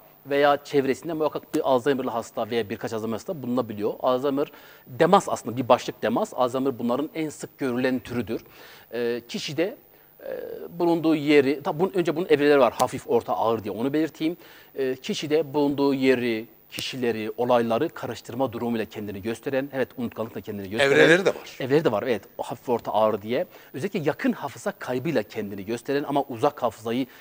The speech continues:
Speaker 1: hiç unutmayan, tam net, günü gününe sanki y-, y-, yaşıyormuş gibi, e, anlatan insan, insanlara çok sık görülmekte. Alzheimer'da birçok sebep var. Bunda da işte ne dedik ki en sık sebep biri genetik. Eğer bir ay-,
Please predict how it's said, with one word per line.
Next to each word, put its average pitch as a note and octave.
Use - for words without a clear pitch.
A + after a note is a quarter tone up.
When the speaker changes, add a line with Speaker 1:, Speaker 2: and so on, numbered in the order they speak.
Speaker 1:
hiç -
unutmayan, C3
tam A#2
net, B2
günü C3
gününe A#2+
sanki A#2
y-, B2
y-, B2
yaşıyormuş A#2+
gibi, G2+
e, A2
anlatan A#2+
insan, C3+
insanlara C3+
çok -
sık -
görülmekte. G#2+
Alzheimer'da F#3
birçok -
sebep D3
var. A2+
Bunda A#2+
da B2+
işte A#2+
ne C#3
dedik A2+
ki D3
en C3
sık -
sebep A2
biri B2
genetik. B2
Eğer A2+
bir B2+
ay-, A#2